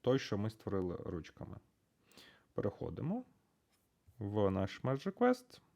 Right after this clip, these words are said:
Ось наш merge request, який ми повинні сказати, що все good. Клікаємо good. І так само merge request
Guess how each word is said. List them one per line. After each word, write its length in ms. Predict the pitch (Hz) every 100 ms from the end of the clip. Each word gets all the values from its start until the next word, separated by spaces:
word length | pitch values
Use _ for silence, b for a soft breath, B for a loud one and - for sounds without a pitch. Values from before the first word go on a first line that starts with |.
| _ _ _ _ _ _ _ _ _ - B B B B
Ось 260 | - 104 -
наш 240 | 92 92
merge 320 | - 101 107 113
request, 540 | - 165 180 - -
який 280 | 113 - 113
ми 320 | 110 107 110 _ -
повинні 580 | 101 104 101 98 95 101 _ _
сказати, 500 | - 95 95 95 -
що 160 | - 101
все 240 | - 139
good. 280 | 175 240 - - _ -
Клікаємо 500 | 110 - 101 110 135
good. 220 | 226 226 - _ _ b b b b b b b -
І 120 | 180
так 220 | 131 -
само 420 | - 147 139 127 - _ _ _ _ _ - -
merge 360 | 110 117 101 95
request 300 | 107 104